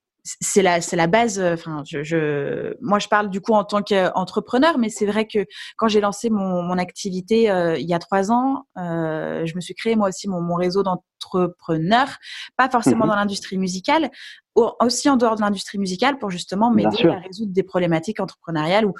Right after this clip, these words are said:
Speaker 1: ne serait-ce que de mindset ou, euh, « Je suis en panique aujourd'hui » ou « Je procrastine à mort, euh, aidez-moi les copains », euh, voilà, il y a, et, et ce réseau-là, il est toujours là.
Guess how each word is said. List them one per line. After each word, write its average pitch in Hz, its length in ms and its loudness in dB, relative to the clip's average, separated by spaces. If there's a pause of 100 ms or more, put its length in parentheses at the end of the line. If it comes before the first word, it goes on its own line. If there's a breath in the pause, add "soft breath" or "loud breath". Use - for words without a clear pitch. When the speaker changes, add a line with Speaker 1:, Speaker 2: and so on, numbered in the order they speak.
(260 loud breath)
Speaker 1:
ne 233 60 -2
serait-ce 277 280 -2
que - 80 -2
de 190 100 -4
mindset 190 460 0 (200)
ou, 180 180 0
euh, « 170 380 2 (460)
Je - 100 -12
suis 220 120 -2
en 196 80 0
panique 233 320 2
aujourd'hui » 214 460 4
ou « 214 120 4
Je 180 100 -6
procrastine 208 540 2
à 190 100 2
mort, 247 380 4
euh, 208 80 4
aidez-moi 220 480 4
les 233 100 2
copains », 233 520 2
euh, 196 40 -2 (280 loud breath)
voilà, 214 200 4
il 180 60 2
y 175 40 6
a, 165 60 6
et, 185 400 2
et 185 60 2
ce 185 120 0
réseau-là, 185 400 2
il 220 60 0
est 180 100 -4
toujours 180 240 -2
là. 233 300 4